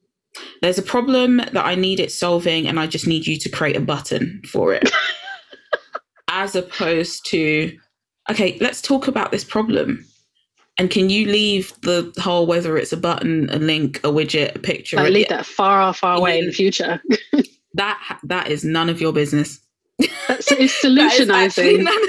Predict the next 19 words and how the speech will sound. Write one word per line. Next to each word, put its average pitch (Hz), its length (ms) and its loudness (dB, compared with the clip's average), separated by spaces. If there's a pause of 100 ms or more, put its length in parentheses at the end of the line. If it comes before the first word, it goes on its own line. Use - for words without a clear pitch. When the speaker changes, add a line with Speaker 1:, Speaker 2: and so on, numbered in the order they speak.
(120)
Speaker 1:
that's 508 220 -4
actually 403 480 0
none 285 160 4
Speaker 2:
Yeah. - 140 6
Speaker 1:
of 180 40 0
your 466 140 4
business. 480 640 2 (220)
Speaker 2:
<laughs> - 0 -
Speaker 1:
My 330 280 4
job - 460 2
is 233 160 -2
to 233 80 -8
come - 180 -2
back 202 220 -4
to - 100 -8
you 220 560 0 (420)
and 190 140 2
tell 160 260 0
you 214 680 2